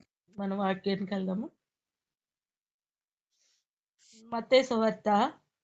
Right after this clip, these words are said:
ఇరవై రెండో అధ్యాయము, ఇరవై రెండో అధ్యాయము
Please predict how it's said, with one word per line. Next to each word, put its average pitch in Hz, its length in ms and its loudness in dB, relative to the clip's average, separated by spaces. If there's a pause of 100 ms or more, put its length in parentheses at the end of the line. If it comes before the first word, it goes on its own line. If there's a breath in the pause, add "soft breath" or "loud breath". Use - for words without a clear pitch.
(300)
ఇరవై 233 260 2
రెండో 226 300 2
అధ్యాయము, 220 640 2 (680)
ఇరవై 233 220 2
రెండో 220 280 2
అధ్యాయము 214 580 0